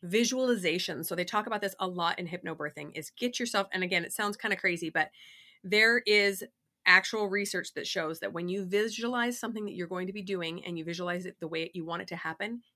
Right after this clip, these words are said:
it happens that way. This is sports psychology. Sports athletes, uh, do this all the time. They sit there and they meditate and they visualize themselves doing it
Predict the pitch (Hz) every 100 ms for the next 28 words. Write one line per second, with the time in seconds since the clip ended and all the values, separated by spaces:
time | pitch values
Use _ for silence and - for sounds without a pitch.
0 | _ _ 175 185 240 208 180 123 - -
1 | _ - 185 180 180 - 202 220 - 196
2 | 175 160 143 - - - - 196 208 -
3 | - - - 196 214 220 214 - - -
4 | 208 190 170 202 190 185 190 208 208 175
5 | 170 180 - - - 175 - 233 247 240
6 | 196 180 180 190 208 196 180 170 160 202
7 | 208 185 156 160 160 160 156 160 165 160
8 | 151